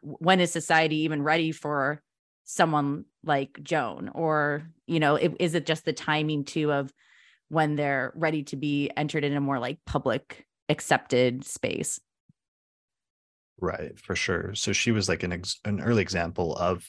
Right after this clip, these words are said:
Speaker 2: like, a, a woman that was, that was successful as a stand-up comedian in, like, the mid to late twentieth century.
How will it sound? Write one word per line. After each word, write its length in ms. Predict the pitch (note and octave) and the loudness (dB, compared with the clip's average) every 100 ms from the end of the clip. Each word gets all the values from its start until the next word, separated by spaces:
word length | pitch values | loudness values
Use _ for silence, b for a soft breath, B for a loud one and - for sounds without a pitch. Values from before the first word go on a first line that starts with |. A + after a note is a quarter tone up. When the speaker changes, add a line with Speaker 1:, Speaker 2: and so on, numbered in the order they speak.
| - | -8
Speaker 2:
like, 220 | E2 E2+ | -4 -4
a, 240 | E2+ E2 - | -4 -4 -4
a 80 | G2+ | -4
woman 500 | F#2 F2+ F2 E2+ F2 | -2 -2 -2 -6 -4
that 180 | F#2 F2 | -4 -2
was, 320 | E2+ E2 - | -4 -4 -2
that 160 | - D#2 | -4 -2
was 140 | D#2+ | -2
successful 500 | - - D#2+ - D2+ | 0 0 0 -2 -4
as 100 | D2 | -2
a 60 | D#2+ | 0
stand-up 440 | - E2+ D#2+ D#2 | 0 0 -4 -6
comedian 440 | - E2+ D#2 E2 | -6 -6 -6 -8
in, 100 | E2+ F2 | -8 -8
like, 200 | E2+ - | -10 -6
the 80 | |
mid 160 | D#2+ E2+ | -6 -4
to 80 | E2+ | -4
late 160 | D2 | -4
twentieth 300 | - E2 D2+ | -6 -8 -4
century. 400 | - F#2+ - A#2+ | -4 -2 -4 -4